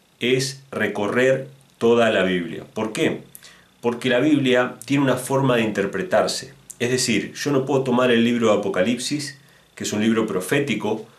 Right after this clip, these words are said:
leerlo, solamente el libro de Apocalipsis, y asignarle valores o significados a cada uno de los símbolos que aparecen allí de mi propia imaginación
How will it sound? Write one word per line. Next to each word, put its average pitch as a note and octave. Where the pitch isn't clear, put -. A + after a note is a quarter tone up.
leerlo, G#2+
solamente A#2+
el G#2
libro A2+
de G#2
Apocalipsis, A2+
y G#2
asignarle A#2+
valores A#2+
o G2
significados G2
a A2+
cada A2
uno A2
de F#2+
los F#2
símbolos A2+
que -
aparecen G2
allí C3
de G2+
mi G#2
propia C3+
imaginación G2